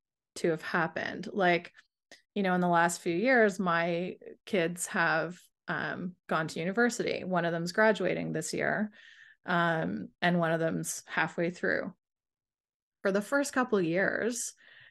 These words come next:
it was really challenging for me to decide and to really be intentional and think about what relationship do I wanna have with them as adults, right? Like, h-, who am I as a mother of,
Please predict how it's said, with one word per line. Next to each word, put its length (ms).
it 100
was 280
really 240
challenging 520
for 140
me 300
to 240
decide 1120
and 200
to 120
really 300
be 100
intentional 540
and 120
think 140
about 380
what 400
relationship 800
do 120
I 80
wanna 160
have 340
with 240
them 560
as 380
adults, 680
right? 240
Like, 320
h-, 260
who 180
am 140
I 180
as 180
a 60
mother 580
of, 180